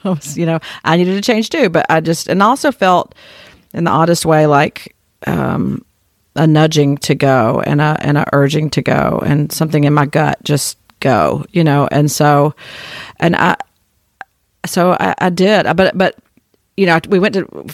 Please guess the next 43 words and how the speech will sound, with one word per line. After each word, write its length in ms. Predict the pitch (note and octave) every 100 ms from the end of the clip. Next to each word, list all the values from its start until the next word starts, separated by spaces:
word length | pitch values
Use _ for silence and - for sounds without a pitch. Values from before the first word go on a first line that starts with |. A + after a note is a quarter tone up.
| - -
<sighs> 280 | - - -
we 120 | F#3+
went 140 | G3+
to 80 | F#3+
marriage 200 | E3+ E3
counseling 280 | - D#3+ D#3
for 120 | -
a 60 | D#3
while 320 | F3 G3+ G3
before 380 | F#3+ - F#3 F3+
that. 240 | F3 E3+
There 80 | E3
was 80 | E3
a 60 | F3+
lot 120 | G#3
of 40 |
things 140 | G3 E3+
that 80 | D#3+
happened 280 | D#3 D3+
before 400 | D3 D3+ - C#3+
that 240 | B2 F2 -
time. 180 | D3+ C#3
So 100 | D#3+
it 40 |
was 40 |
about 140 | F3+ F#3+
a 60 |
year 420 | D#3+ E3 G3+ G3 F#3
of 280 | D3 D3+
just 380 | D3 D3 D3 - - - - - _ - - -
major 360 | F#3 F#3+ F#3
issues 600 | C#3+ E3 - E3 D#3+ D#3
and, 320 | D3+ C#3+ D3 -
and 140 | E3
in 160 | - E3
a 60 |
tough 340 | D3+ F#3+ F3 -
place 640 | - D#3 D3+ D#3 - - -
right 240 | D3+ F3
around 140 | F3 D#3
our 80 | C#3
tenth 240 | D#3 C#3+
anniversary. 680 | D3 C#3+ C#3+ - C#3+ C#3